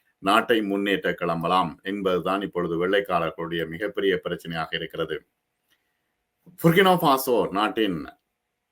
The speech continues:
அதிபர் இப்ராஹிம் தரோரே மசூதியில் பிரார்த்தனை செய்ய குனிந்த போது, அவரை பின்னால் இருந்து சுட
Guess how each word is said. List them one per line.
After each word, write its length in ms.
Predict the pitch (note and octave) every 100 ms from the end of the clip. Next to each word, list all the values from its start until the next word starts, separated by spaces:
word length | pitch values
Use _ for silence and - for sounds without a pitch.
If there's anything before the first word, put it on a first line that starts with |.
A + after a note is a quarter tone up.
| _ _
அதிபர் 600 | - A2+ C3 A2 D#2 - _
இப்ராஹிம் 600 | - A2 C3 A#2+ A#2 F#2+ D#2 - -
தரோரே 400 | G2+ G2+ F#2 D#2 - _ _ _ _ _ G2
மசூதியில் 680 | A#2 - D#3 D3 A#2+ C3+
பிரார்த்தனை 540 | C#3+ A2+ A2+ - B2 A2
செய்ய 280 | G#2+ G2+ F#2
குனிந்த 360 | G2+ G#2+ G2
போது, 320 | F2 G2 A#2
அவரை 280 | F#2+ F2+ F2
பின்னால் 360 | E2+ A2 A2+ G#2
இருந்து 320 | F#2+ F#2 F2
சுட 340 | - G#2 G#2+